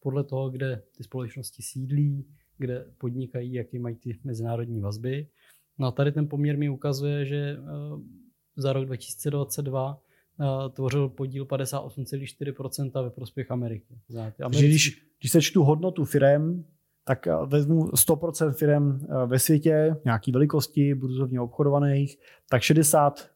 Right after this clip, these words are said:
Speaker 2: padesát osm
Speaker 1: Padesát osm.
Speaker 2: padesát osm procent, eh, z těch firem z pohledu teda té velikosti, přepočteno ta velikost těch firem na tu jejich tržní kapitalizaci, to znamená tu jejich cenu, eh, tak bylo ve Spojených
Speaker 1: Ve
Speaker 2: státech.
Speaker 1: Spojených státech.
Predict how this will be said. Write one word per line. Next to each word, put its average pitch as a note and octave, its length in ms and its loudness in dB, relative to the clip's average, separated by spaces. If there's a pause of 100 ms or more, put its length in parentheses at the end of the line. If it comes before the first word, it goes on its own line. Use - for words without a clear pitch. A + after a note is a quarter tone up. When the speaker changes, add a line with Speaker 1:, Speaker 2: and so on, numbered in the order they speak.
(180)
Speaker 2:
padesát C#3+ 300 4
osm C#3 220 -2
Speaker 1:
Padesát C#3+ 220 4
osm. B2 380 0
Speaker 2:
padesát C3+ 420 4
osm C#3 220 0
procent, C3 460 0
eh, B2 640 0
z - 80 -6
těch - 280 -2 (200)
firem E3+ 520 6
z - 100 -12
pohledu C3+ 360 4
teda C3+ 200 4
té B2+ 120 0
velikosti, C#3 520 2
přepočteno C#3+ 580 0
ta C3+ 120 2
velikost B2 360 -2
těch B2+ 160 -4
firem C3 220 2
na A#2+ 100 0
tu A2+ 180 -4 (320)
jejich C3+ 260 6
tržní A#2 380 -2
kapitalizaci, C#3+ 600 0
to B2+ 100 -8
znamená A#2+ 320 -2
tu A#2 180 -6
jejich A2 240 -4 (300)
cenu, C3+ 420 4 (280)
eh, A#2 280 0
tak A#2 220 -6
bylo A#2 360 -4 (160)
ve C3+ 60 -2
Spojených A2 380 0
Speaker 1:
Ve C#3+ 60 -6
Speaker 2:
státech. A#2 120 -2
Speaker 1:
Spojených B2+ 280 -4
státech. B2+ 360 -18